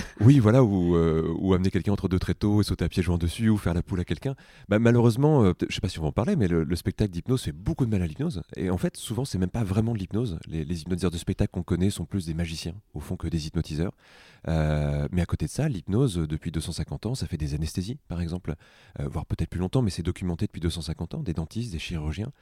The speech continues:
Speaker 2: opéraient des gens déjà sous hypnose, et c'était la seule technique qui permettait de, de soulager la douleur dans une opération. Donc ça, c'est des choses qu'on connaît moins, mais heureusement, depuis quelques années, la, la presse a quand même vraiment, euh,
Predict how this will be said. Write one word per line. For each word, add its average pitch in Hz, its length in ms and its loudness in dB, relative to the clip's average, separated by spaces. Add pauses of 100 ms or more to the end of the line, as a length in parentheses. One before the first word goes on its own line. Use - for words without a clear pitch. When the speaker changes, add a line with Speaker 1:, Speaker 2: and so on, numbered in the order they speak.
(420)
Speaker 2:
opéraient 98 340 2
des 92 100 0
gens 90 140 -2
déjà 92 220 -4
sous 90 180 -10
hypnose, 92 380 -8 (380)
et - 60 -6
c'était 98 220 -4
la 78 100 -4
seule 123 260 0
technique - 340 -4
qui - 100 -12
permettait 80 400 -2
de, 85 180 -2
de - 120 -6
soulager 90 360 -2
la 82 120 -2
douleur 80 240 -2
dans 90 80 -4
une 78 160 -6
opération. 78 400 -4 (560)
Donc 85 120 -8
ça, 147 120 -2
c'est 131 120 -2
des 92 60 -2
choses - 160 -2
qu'on 110 140 -6
connaît 98 180 2
moins, 135 220 -2 (460)
mais 101 100 4
heureusement, 107 320 4
depuis 117 180 -6
quelques 107 300 0
années, 107 180 2
la, 85 300 0
la 85 100 -2
presse - 240 -6
a 92 60 -4
quand - 100 -4
même 95 260 0
vraiment, 120 540 -2
euh, 90 200 0